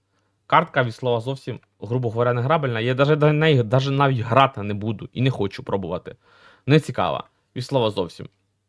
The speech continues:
Надіюся, зловлю щось, щось краще.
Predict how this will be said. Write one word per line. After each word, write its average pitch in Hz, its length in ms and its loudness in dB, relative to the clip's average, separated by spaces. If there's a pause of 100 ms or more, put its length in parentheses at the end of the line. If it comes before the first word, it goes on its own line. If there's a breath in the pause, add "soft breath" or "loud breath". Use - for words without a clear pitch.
(380)
Надіюся, 135 500 2
зловлю 131 340 2
щось, 123 180 -10
щось - 360 -6
краще. 175 520 0